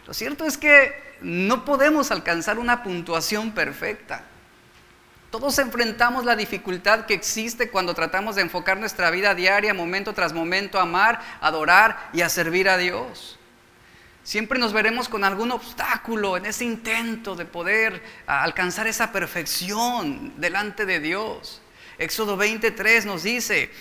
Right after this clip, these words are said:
"No tengas otros dioses además de mí". Escucha lo que dice, "No tengas otros dioses además de mí". Ahora, nuestra respuesta a estas siete palabras cortas, aparentemente sin mucha trascendencia y que hemos escuchado continuamente,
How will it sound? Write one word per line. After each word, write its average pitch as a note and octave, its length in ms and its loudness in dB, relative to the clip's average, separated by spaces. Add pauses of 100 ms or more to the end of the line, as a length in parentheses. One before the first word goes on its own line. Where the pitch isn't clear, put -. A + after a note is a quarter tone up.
(180)
"No - 100 -2
tengas B3 380 0
otros A3 340 -4
dioses F#3+ 800 0
además G3 540 -2
de G3 100 -2
mí". C#3 400 -4 (220)
Escucha D4+ 440 -2
lo C4 140 -2
que F3+ 140 -4
dice, B2+ 340 -6
"No A#3+ 140 -2
tengas D4 440 4
otros B3+ 320 -2
dioses G#3+ 680 4 (240)
además G#3+ 520 0
de F3 120 0
mí". A2+ 360 -4 (300)
Ahora, F3+ 340 -2
nuestra G#3+ 260 -2
respuesta B3 880 4 (260)
a A#3+ 140 -2
estas C#4 240 0
siete C#4 240 0
palabras A#3+ 500 2
cortas, A#3 800 0
aparentemente C#4+ 840 2
sin G#3 240 -4
mucha C#4+ 280 2
trascendencia A3+ 680 2
y G#3 60 2
que G3+ 120 4
hemos D4 220 2
escuchado A#3+ 600 4
continuamente, G#3+ 960 4